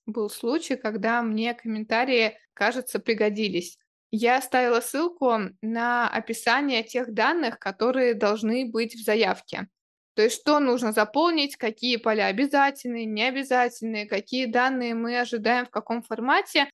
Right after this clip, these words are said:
просто потому что я знала, что мы работаем с коммундой, и разработчики тоже будут смотреть на эту схему, и им будет удобно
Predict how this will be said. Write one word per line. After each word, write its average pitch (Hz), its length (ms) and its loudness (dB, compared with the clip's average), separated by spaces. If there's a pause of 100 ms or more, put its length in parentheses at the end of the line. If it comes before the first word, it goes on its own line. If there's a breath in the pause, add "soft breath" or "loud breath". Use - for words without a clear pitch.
(160)
просто 285 380 2
потому 254 420 -2
что - 180 -2
я 269 280 2
знала, 262 560 2
что 233 720 0 (280)
мы 226 120 -12
работаем 294 460 -2
с - 60 -18
коммундой, 311 600 2
и 254 580 0
разработчики 247 720 0
тоже 277 380 2
будут 254 320 -4
смотреть 247 480 0
на 247 140 0
эту 254 160 -2
схему, 311 560 0 (200)
и 247 140 -2
им 254 140 -2
будет 269 320 -4
удобно 247 840 2